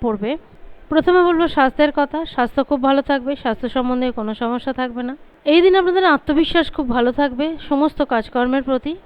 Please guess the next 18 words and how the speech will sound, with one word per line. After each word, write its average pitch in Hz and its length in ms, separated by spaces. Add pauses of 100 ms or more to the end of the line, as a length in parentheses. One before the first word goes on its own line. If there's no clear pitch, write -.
এবং 349 300
কাজকর্ম 311 500
করার 254 360
জন্য 285 360
যে 262 180
এনার্জি, 220 540
সেই 254 240
এনার্জিও 254 480
যথেষ্ট 220 420
থাকবে। 220 400 (500)
দিনের 320 260
প্রথম 349 340
দিকেই 294 320
চন্দ্রমা 311 520 (300)
সিংহ 302 280
রাশিতেই 302 400
থাকবে, 285 360
তারপর 262 480